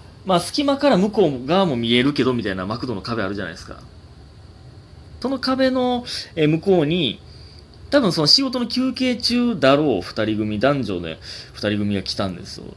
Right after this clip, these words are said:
で、その、まあ、なんか作業服というか、うん、普通のスーツとかじゃなくて、まあ、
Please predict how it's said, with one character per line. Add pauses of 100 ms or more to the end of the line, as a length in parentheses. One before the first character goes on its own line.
(360)
で、
そ
の、
ま
あ、
な
ん
か
作
業
服
と
い
う
か、 (500)
う
ん、
普
通
の
ス
ー
ツ
と
か
じ
ゃ
な
く
て、
ま
あ、